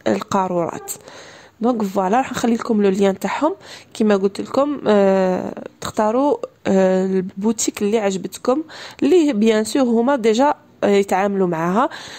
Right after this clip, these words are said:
آه، برك الكوستو هنايا، آه، هما صاي يحبسوا التعامل معاهم،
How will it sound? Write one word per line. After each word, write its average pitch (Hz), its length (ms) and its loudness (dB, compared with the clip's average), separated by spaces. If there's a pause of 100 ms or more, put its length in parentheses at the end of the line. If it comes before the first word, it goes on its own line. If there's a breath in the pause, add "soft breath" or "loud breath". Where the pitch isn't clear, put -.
(200 loud breath)
آه، 185 140 4
برك 208 340 -2
الكوستو 226 560 2
هنايا، 233 520 2
آه، - 20 0
هما 220 260 -2
صاي 208 420 2
يحبسوا - 360 -6
التعامل 185 540 0
معاهم، 170 360 -6